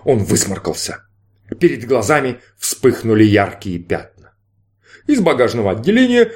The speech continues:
вышел человек в синей форме и сказал: «Предъявите ваши билеты». Мишкин отдал ему свой билет, и контролер его прокомпостировал.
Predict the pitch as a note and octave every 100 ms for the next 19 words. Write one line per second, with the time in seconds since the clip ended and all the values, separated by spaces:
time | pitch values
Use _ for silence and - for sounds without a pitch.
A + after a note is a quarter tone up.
0 | - G3 G3 D#3+ - A#2+ A#2 G#2+ - -
1 | G2 E2+ E3+ F3+ D3+ - - C#3 - G#2+
2 | F2 F2 - - C4+ G3+ F3+ D#3+ D3 C3+
3 | B2 A2+ G2+ D3 F3 A3 - _ _ _
4 | _ _ _ - C#3 - F#3 E3 - -
5 | A3+ G#3 D#3 A#2 A#2 A2+ A#2 G#2+ A#2+ F3+
6 | - _ - B3+ A3 F3 C#3+ B2+ B2 A#2
7 | A#2+ A#2+ - C3 B2+ A#2+ A#2 - - E2+
8 | D2 C2